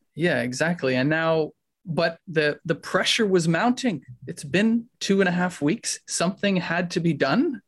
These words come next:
The police weren't acting as we've described, and residents started taking it into their own hands. On Saturday, uh, P sac finally called a demonstration far away from the convoy, but they called one, <laughs> which is good in and of itself. And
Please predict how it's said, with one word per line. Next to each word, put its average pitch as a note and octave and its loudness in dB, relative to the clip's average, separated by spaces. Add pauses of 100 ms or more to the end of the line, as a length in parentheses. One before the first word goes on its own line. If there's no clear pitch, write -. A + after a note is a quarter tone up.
(100)
The B2 -2
police F3+ 0
weren't F3 2
acting A#3 0
as D#3+ 0
we've D3+ -2
described, D3+ -4 (240)
and D#3+ 0
residents G3+ 0
started F#3 0
taking F#3 -2
it F3+ -6 (240)
into F3 2
their E3+ 2
own F3+ 0
hands. F3 0
On C#3+ 2
Saturday, G3 0 (340)
uh, B2 0
P G3 -4
sac C#3 -4
finally F3 -2
called C3+ 0
a C3+ -10
demonstration B2+ -2 (460)
far F#3+ 0
away D#3+ 4
from D3 -2
the C3 0
convoy, F3 0
but D3+ 0 (240)
they D#3 -2
called D3+ -2
one, D#3 0 (220)
<laughs> - -20
which C#3+ -2
is C3+ -2
good C#3+ 0
in E3+ 2
and D#3+ 0
of D3+ -2
itself. D#3 -2 (300)
And E3 0